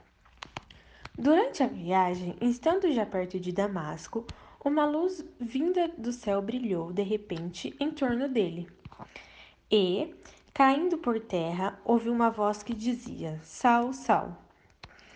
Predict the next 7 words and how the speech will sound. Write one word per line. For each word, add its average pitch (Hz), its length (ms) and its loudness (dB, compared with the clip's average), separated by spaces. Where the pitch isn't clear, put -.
por 262 180 4
que 294 160 2
você 302 300 0
me 269 140 -4
persegue?" 254 720 -4
Ele 220 200 0
perguntou: 214 720 -2